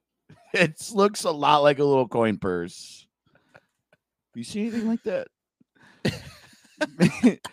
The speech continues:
Here's where it could be. It could be in the dining hall. It could be in the Oval Office. It could be, <laughs> it could be in the Roosevelt Room. Those are the three places where it could be.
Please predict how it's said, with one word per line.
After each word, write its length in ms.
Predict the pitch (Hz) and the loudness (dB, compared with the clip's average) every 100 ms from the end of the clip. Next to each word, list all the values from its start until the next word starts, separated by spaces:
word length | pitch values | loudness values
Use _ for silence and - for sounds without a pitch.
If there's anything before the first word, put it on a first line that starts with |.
| _ - - | _ -20 -8
Here's 260 | 202 185 | -6 -2
where 200 | 190 196 | 2 4
it 100 | 170 | 4
could 160 | 156 123 | 2 0
be. 400 | 98 80 64 - _ _ - | -2 -2 -4 -14 _ _ -4
It 100 | 110 | -4
could 240 | - 117 | -2 -4
be 500 | 90 131 143 147 143 - | 0 0 2 0 0 -4
in 600 | 107 117 117 120 120 107 _ _ _ | 0 0 2 0 -2 -6 _ _ _
the 800 | 90 90 110 104 98 95 90 87 _ | -8 -2 0 0 -2 -2 -4 -8 _
dining 680 | 95 87 98 117 147 151 175 _ _ _ - | -4 -2 -2 -2 -2 -4 -6 _ _ _ -6
hall. 500 | 123 135 160 190 - _ _ _ _ _ - | -4 -2 -4 -8 -12 _ _ _ _ _ -12
It 80 | 78 | -8
could 160 | 82 | -8
be 140 | 87 85 | -6 -6
in 40 | |
the 140 | 71 | -6
Oval 320 | 60 95 135 113 | -10 -10 -8 -6
Office. 580 | 92 101 120 - - _ _ _ _ - | -6 -8 -14 -14 -20 _ _ _ _ -10
It 140 | 85 | -8
could 200 | 110 95 | -8 -10
be, 520 | 110 113 113 117 117 - _ _ - | -8 -6 -4 -6 -8 -12 _ _ -20
<laughs> 420 | - - _ 220 | -20 -20 _ -12
it 80 | - - | -10 -6
could 200 | 143 - | -6 -4
be 260 | 127 127 - | -6 -4 -4
in 120 | 101 | -6
the 100 | 95 | -6
Roosevelt 540 | 92 101 82 71 69 52 | -2 0 -2 -6 -10 -10
Room. 400 | 65 57 - - _ _ - - _ _ | -12 -12 -14 -20 _ _ -20 -20 _ _
Those 220 | 87 92 | -2 -2
are 40 | 87 | -2
the 140 | 90 | -8
three 380 | - 107 123 131 | -8 -8 -4 -6
places 440 | - 127 120 110 | -2 -2 -2 -2
where 200 | 107 95 | 0 0
it 80 | 87 | 0
could 200 | 98 78 | -4 -6
be. 440 | 78 64 - 65 | -8 -8 -12 -18